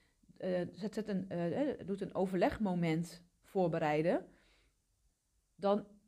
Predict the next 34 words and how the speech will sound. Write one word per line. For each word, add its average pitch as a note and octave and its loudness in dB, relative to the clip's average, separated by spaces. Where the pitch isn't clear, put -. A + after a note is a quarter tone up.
is C#4 0
het F#3+ -4
daarna, G#3 6
als A3 0
je A3 -2
daar G3+ 0
gaat F#3+ -2
zitten, G#3 -2
is - -2
het - -6
overlegmoment G#3+ 2
van F#3+ -4
jullie G3+ 2
allemaal. F#3 2
En E3+ -4
wil B3 6
je A#3 6
dat G#3 2
iedereen A#3 2
een G#3+ 0
stukje G3 -6
verantwoordelijkheid F3 0
krijgt, G3 0
dus G#3 -6
dat G#3 -2
betekent G#3 2
als G3 -4
je G3 -4
met F#3+ -2
z'n F3+ -10
vijftiende F#3 0
zit, F#3 0
dat E3+ -6
je D#3 -2